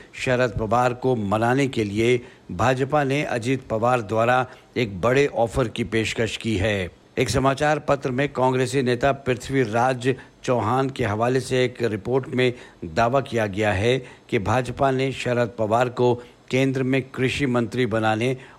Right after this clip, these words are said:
और नीति आयोग के अध्यक्ष पद की पेशकश की है।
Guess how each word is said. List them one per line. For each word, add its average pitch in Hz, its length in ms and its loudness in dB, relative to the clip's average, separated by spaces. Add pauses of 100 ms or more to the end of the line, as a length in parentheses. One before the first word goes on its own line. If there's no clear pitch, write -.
और 120 340 2
नीति 127 420 0
आयोग 120 560 0
के 131 100 2
अध्यक्ष 117 580 0
पद 120 440 -2
की 113 100 -4
पेशकश 107 560 -2
की 113 180 -2
है। 95 380 -2